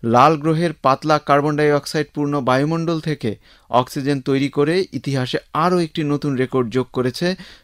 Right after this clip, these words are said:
যুক্তরাষ্ট্রের মহাকাশ গবেষণা সংস্থা নাসার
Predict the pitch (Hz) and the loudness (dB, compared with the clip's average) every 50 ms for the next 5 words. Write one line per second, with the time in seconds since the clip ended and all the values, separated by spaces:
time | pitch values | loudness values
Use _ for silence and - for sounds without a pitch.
0 | _ 117 110 143 - - 156 147 143 135 - - 151 127 117 120 131 147 156 151 | _ -2 -2 -2 -2 -2 -2 -2 -2 -2 -2 -4 -4 -2 -2 -2 -2 -2 -2 -2
1 | 156 151 143 120 135 127 120 120 - 143 127 123 - - 131 120 131 - - - | -4 -6 -2 0 0 0 0 -2 -4 -2 -2 -2 -2 -2 -2 -2 -2 -4 -4 -4
2 | 160 156 180 208 - - - - - - _ 131 135 127 - - 143 131 | -4 -2 -2 -4 -6 -12 -20 -20 -20 -12 _ 0 0 0 0 -2 -4 -4